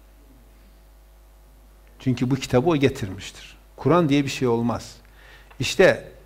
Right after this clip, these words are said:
Vatikan Başbakanı'nın bana söylediğini nasıl içselleştirdiklerini bu yazı gösteriyor. Tamam mı? Çünkü bunu Allah'ın Resulü olarak getirmedi mi bu kitabı?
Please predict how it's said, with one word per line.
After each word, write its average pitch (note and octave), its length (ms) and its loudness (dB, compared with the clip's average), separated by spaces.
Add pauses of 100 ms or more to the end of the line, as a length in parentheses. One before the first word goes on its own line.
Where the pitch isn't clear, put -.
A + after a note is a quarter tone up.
(680)
Vatikan D#3+ 500 0
Başbakanı'nın A2+ 800 -2
bana C3+ 220 0
söylediğini A#2+ 920 -2
nasıl D3+ 420 -2
içselleştirdiklerini C3+ 1400 -2
bu D#3 80 -2
yazı D3 260 0
gösteriyor. B2+ 680 -8 (2500)
Tamam F3 220 -6
mı? E3+ 100 -10 (1160)
Çünkü C3+ 380 0
bunu F3 280 2
Allah'ın D3 360 4
Resulü D3+ 300 2
olarak D3 300 6
getirmedi E3 440 2
mi A#2 100 2
bu A2 60 -6
kitabı? G2+ 340 -12